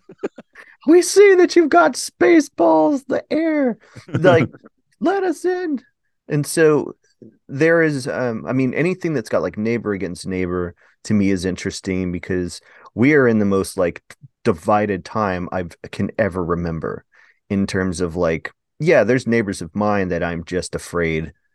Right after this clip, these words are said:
Speaker 2: will shoot me,
Speaker 1: <laughs>
Speaker 2: you know, because their whole culture is, like, America. There's one that has a Confederate flag outside of it.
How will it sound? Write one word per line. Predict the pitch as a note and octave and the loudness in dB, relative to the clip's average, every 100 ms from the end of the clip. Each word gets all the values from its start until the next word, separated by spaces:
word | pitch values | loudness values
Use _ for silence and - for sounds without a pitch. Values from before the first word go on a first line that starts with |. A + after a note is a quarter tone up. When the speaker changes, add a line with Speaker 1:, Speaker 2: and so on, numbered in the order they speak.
| _ - | _ -12
Speaker 2:
will | F2+ E2+ | -6 -6
shoot | - E2 D#2+ | -6 -6 -6
me, | - - _ _ | -10 -20 _ _
Speaker 1:
<laughs> | _ | _
Speaker 2:
you | - - G#2 F2 - E2+ | -8 -6 -4 -6 -8 -6
know, | D#2+ D2+ - _ _ _ G2 | -6 -8 -12 _ _ _ -8
because | G2+ G#2 F#2 F2+ | -4 0 0 0
their | - G#2 G2 | -2 0 2
whole | G2+ | 0
culture | F2 - A#2+ - F2+ E2+ | 0 -2 -2 -2 -6 -4
is, | D#2+ D#2+ G#1+ | -6 -8 -6
like, | C2 - | -6 -4
America. | D#2 G2+ A2+ A#2 - A#2+ A2+ G#2+ _ _ - - | -2 0 2 2 2 2 2 0 _ _ -20 -8
There's | F2 D#2+ | -8 -6
one | F#2 G2 G#2+ | -2 0 0
that | F#2 | 0
has | F2+ | -4
a | F2+ | -4
Confederate | - D#2+ F#2 E2+ - | -10 -4 -2 -2 -4
flag | - C3 B2+ C3 | -4 -2 0 0
outside | B2 B2 - A#2+ A#2 | -2 -4 -2 -2 -2
of | A2+ A#2 | -2 -2
it. | A2 - | -4 -6